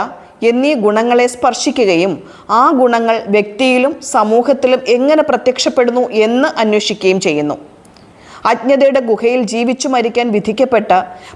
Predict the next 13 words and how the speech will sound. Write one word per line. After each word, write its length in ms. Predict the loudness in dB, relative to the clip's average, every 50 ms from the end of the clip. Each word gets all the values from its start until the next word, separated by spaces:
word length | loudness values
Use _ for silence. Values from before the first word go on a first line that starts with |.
| -4 -2
മനുഷ്യജീവികളുടെ 880 | 0 0 0 0 2 2 2 2 2 2 2 2 2 2 2 2 2 2
ദുരവസ്ഥയാണ് 840 | 2 2 2 2 2 0 -2 -2 0 0 2 2 2 2 0 -2 -2 0
പ്രസിദ്ധമായ 760 | -2 0 0 -2 -4 -2 -2 -2 0 2 2 2 2 2 2
ഗുഹയുടെ 640 | 0 -2 -2 0 2 2 2 2 2 2 0 -2 -2 -6 -12 -6 -2
അന്യാപദേശത്തിൽ 960 | 0 2 2 2 2 2 2 2 2 2 0 0 0 -2 -2 0 -2 -4 -4 -4 -6 -6
പ്രത്യക്ഷപ്പെടുന്നത്. 800 | -6 -4 -4 -4 -4 -2 -4 -2 -2 -2 -2 -2 -2 -2 -2 -4 -6 -10 -20 -20 -20 -20 -20 -14 -6 -4 0
Allegory 440 | 0 0 2 2 0 0 0 0 -2 -2 -2 -2 -2
of 80 | 0 0 -2
the 60 | -4 -2 -2
Cave. 180 | -2 -2 -2 -4 -10 -20 -20 -20 _ -20 -20 _ _ _ _ _ _ _ _ _ -20 -20 -20 -20 -6 -2 -2
തത്വജ്ഞാനിയുടെ 920 | -2 -2 -2 -6 -4 -2 0 0 0 2 2 2 2 2 2 0 -2 -2 -6
ഭരണത്തിൽ 480 | -6 -4 -2 -2 0 0 0 -2 -2 -2
മാത്രം 520 | 0 0 2 0 0 0 0 -2 -2 -2